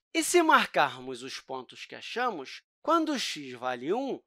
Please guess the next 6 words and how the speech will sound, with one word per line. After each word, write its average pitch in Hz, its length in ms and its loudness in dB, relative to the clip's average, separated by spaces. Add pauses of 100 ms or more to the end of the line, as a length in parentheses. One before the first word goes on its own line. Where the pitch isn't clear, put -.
(140)
o 123 120 -14
perímetro 185 760 -2
vai 220 220 2
valer 240 360 4
cinco, 151 440 -8
correto? 170 600 6